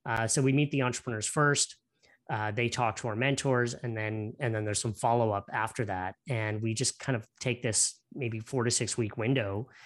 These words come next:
and figure out where, you know, where's your business gone? How, how have you succeeded in, in those, um, you know, in those four to six weeks?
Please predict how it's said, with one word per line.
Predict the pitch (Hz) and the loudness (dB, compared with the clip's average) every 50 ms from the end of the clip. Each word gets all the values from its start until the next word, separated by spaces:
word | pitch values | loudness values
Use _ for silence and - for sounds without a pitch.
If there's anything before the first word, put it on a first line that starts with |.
| - - - _ _ _ _ | -20 -20 -20 _ _ _ _
and | - 117 110 110 107 107 110 110 110 110 110 107 - | -4 -2 0 0 0 0 0 0 0 0 -2 -4 -6
figure | - - - 120 113 113 110 | -6 -2 0 2 2 2 2
out | 107 107 107 117 | 2 2 0 -2
where, | 123 117 110 123 120 117 120 120 120 123 127 127 135 - - _ _ _ _ 127 120 120 - | -2 0 2 2 2 4 4 4 4 4 4 2 0 -2 -6 _ _ _ _ -10 -10 -8 -6
you | 143 120 | -6 -6
know, | 113 | -2
where's | 113 123 143 151 170 170 - | 0 2 4 4 4 4 2
your | 151 131 | 0 0
business | 123 143 135 - 131 117 - | 2 0 0 0 0 -2 -2
gone? | - 107 101 101 | -4 -6 -6 -6
How, | 104 123 131 131 139 151 139 | -4 0 0 0 0 0 0
how | 120 139 139 143 143 | 0 2 2 2 2
have | 135 131 | 0 0
you | 131 131 131 127 123 | 0 0 0 0 0
succeeded | 120 - - 117 - - 135 120 117 117 107 104 101 - | -2 -4 -4 -2 -2 -2 -2 -2 -2 -2 -4 -4 -6 -8
in, | - 131 110 107 107 107 107 107 107 110 - - | -6 -4 -4 -2 -2 -2 -2 -2 -4 -6 -6 -4
in | 135 110 110 107 | -4 -2 -2 -2
those, | 107 104 104 104 104 101 - | -2 -2 -2 -2 -2 -2 -2
um, | 113 101 101 98 98 98 101 101 - - - - - - - - _ _ | -2 -2 -2 -2 -2 -4 -6 -8 -10 -14 -18 -20 -18 -18 -20 -20 _ _
you | - 123 | -2 0
know, | 110 107 | 0 2
in | 104 107 | 2 2
those | 113 113 110 - | 2 2 0 0
four | - 135 123 | 2 2 2
to | 110 104 | 2 2
six | - - 107 - - 113 | 0 -2 -2 -4 -4 -6
weeks? | 104 95 95 - - - - - | -6 -6 -6 -4 -4 -2 -2 -4